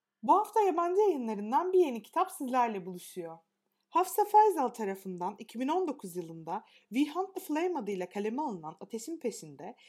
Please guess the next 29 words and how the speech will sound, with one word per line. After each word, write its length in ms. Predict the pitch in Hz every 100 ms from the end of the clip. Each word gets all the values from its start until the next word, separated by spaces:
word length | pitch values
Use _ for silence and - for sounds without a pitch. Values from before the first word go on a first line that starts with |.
| - _
Deniz 320 | 202 277 330
Arı 160 | 392 381
çevirisiyle 760 | - 220 185 - 185 170 202 240
dört 220 | 302 370
Haziran 440 | 302 220 202 202
Cuma 260 | 190 208 277
günü 240 | 240 190
raflardaki 600 | 185 247 - 277 226 220
yerini 280 | 202 190 214
alıyor. 380 | 277 196 165 160 _ _ _ _ _ _ _
Ateşin 360 | 240 254 339 427
Peşinde, 580 | 392 269 208 185 175 220 _ _
Arabistan'ın 560 | - 247 294 381 302 220
sokaklarında 720 | 202 208 226 226 220 220 240
geçen 400 | 226 190 - 170 _ -
aşk 280 | 285 -
ve 80 | 247
gerilim 400 | 190 214 214 247
dolu 180 | 196 180
bir 60 | 240
fantastik 600 | 233 202 202 196 190 190
roman. 320 | 180 175 180 _ _ _ _ _ _ _
Ateşin 380 | 240 339 330 440
Peşinde'nin 640 | 330 - 202 175 196 302
Goodreads 400 | 269 311 233 -
üzerindeki 480 | 180 180 175 160 170
güncel 400 | 190 226 330 359
puanı 300 | - 185 175
ise 380 | 165 - 330